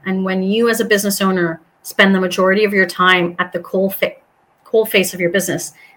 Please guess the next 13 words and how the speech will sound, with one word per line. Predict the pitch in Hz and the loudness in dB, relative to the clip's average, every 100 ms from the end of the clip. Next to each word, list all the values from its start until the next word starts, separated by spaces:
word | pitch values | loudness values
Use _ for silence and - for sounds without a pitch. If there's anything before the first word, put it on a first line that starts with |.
| _ | _
liaising | 190 214 220 240 240 196 | -2 4 6 6 4 0
and | 165 160 | 0 -2
selling | - 196 196 180 | 2 4 4 0
to | 175 | -4
customers, | - 190 - 175 170 | -2 -2 -2 -4 -4
you'll | 180 | -4
have | 175 185 185 | 0 0 0
little | - 196 196 | -4 0 0
time | 196 185 175 | 0 0 0
to | - | -4
develop | 165 165 160 | -4 -4 -4
your | - | -8
brand. | 139 135 | -8 -8